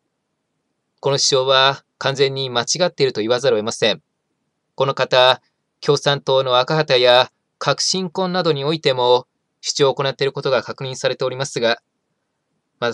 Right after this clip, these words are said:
例えば、学生闘争、安保闘争が盛んだった時代には、暴力沙汰になるまではですね、国民は、若者は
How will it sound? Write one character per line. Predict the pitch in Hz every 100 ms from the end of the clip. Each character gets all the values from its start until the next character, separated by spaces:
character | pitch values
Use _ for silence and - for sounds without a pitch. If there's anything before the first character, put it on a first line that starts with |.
| -
例 | 151
え |
ば、 | 135 127 131 135 _ _ _ _ -
学 | 117
生 | - 139
闘 | 143
争、 | 135 - 123 123 - _ _ _
安 | - 151
保 | 165
闘 | 180 185
争 | - 151
が | 139 135 135
盛 | - 135 175 175
ん |
だ | 180
っ | -
た | 151
時 | 117
代 | 135 147
に | 165
は、 | 143 135 135 _ _ _ _ _ _ _ _ _ _ -
暴 | 131
力 | 135 131
沙 | 135
汰 | 127 139
に |
な | 135 170
る | 151
ま | 156
で | 190
は | 151
で | 120
す | - 143
ね、 | 156 247 - _ -
国 | 135 139 135
民 | 135
は、 | 131 135 131 _ _ _ _
若 | 123 123 131
者 | 135 127
は | 127 131